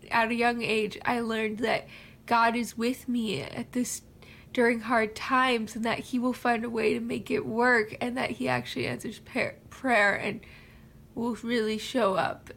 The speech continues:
and he is a healer, and I'm glad to have been able to learn that early in life,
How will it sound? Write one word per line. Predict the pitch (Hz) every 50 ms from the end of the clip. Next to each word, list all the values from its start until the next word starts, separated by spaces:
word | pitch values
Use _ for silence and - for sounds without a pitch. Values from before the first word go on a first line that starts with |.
| - - -
and | 247 220 214 220 220
he | - 240 233
is | - 214 -
a | 226
healer, | - - - 214 - - - - - -
and | - - - - - - - - - - - - - - - - -
I'm | - 247 233 220 196
glad | - 226 226 - - 202
to | - -
have | 240 240 220 - - - - - - - - - - - - - - - - - - - - - -
been | - 226 214
able | 226 240 240 190 226 226 226
to | 214 - - - - 254 233 220 220 220 214 - - - - - - - - - - -
learn | 226 254 240 247 254 254 247
that | 214 - - - - - - - - -
early | - 233 233 233 226 220 208 214
in | 214 - - 233
life, | 240 - - 214 190 - 240 - -